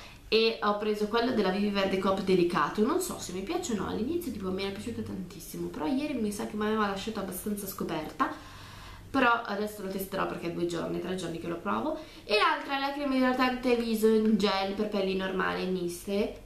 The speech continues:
eh, idratante protettivo per pelli normali e mu-, e miste, sempre della linea Vivi Verde Cop, Cop.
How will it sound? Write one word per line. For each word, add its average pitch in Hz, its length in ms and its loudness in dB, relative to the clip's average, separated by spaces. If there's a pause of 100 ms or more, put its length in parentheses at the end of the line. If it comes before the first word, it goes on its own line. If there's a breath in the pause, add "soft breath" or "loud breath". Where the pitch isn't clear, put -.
(100)
eh, 190 240 2
idratante 220 480 2
protettivo 196 600 -4
per 185 240 -2
pelli 185 260 -2
normali 175 420 -2
e 175 40 0
mu-, 165 260 -2
e 185 100 0
miste, 185 760 -2 (1500)
sempre 220 380 2
della 190 180 0
linea 190 260 4
Vivi 180 480 4
Verde 185 460 0
Cop, 160 260 -2 (480)
Cop. - 560 0